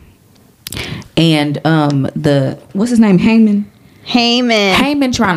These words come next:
Speaker 1: to kill all the Jews. He been trifling. We don't like him, but it's because he don't
Speaker 2: Well,
Speaker 1: like
Speaker 2: yeah.
Speaker 1: Mordecai. Well, he don't like Mordecai.
Speaker 2: Mordecai.
Speaker 1: Mordecai ain't do nothing to him.
Speaker 2: Mordecai.
Speaker 1: I'm done with you.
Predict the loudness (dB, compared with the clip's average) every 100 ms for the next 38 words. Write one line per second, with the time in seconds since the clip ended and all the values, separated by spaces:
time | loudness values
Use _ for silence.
0 | 0 0 2 2 2 2 0 2 4 4
1 | 0 -2 0 2 2 0 -2 -2 -2 -2
2 | -2 0 0 0 -4 -14 -20 -16 -2 2
3 | 2 0 -2 -6 -4 -2 0 0 -2 -6
4 | -14 -14 -2 0 2 2 2 2 2 0
5 | -2 0 0 0 0 -2 0 -2 -2 -4
6 | -8 -16 -4 0 2 2 0 2 0 0
7 | -2 -2 -2 -2 -8 -16 _ _ -12 -10
8 | -8 -8 -8 -2 2 4 2 0 0 0
9 | 2 4 4 4 2 -2 -8 -6 -4 -4
10 | -6 -8 -8 -8 -2 0 2 2 0 0
11 | -2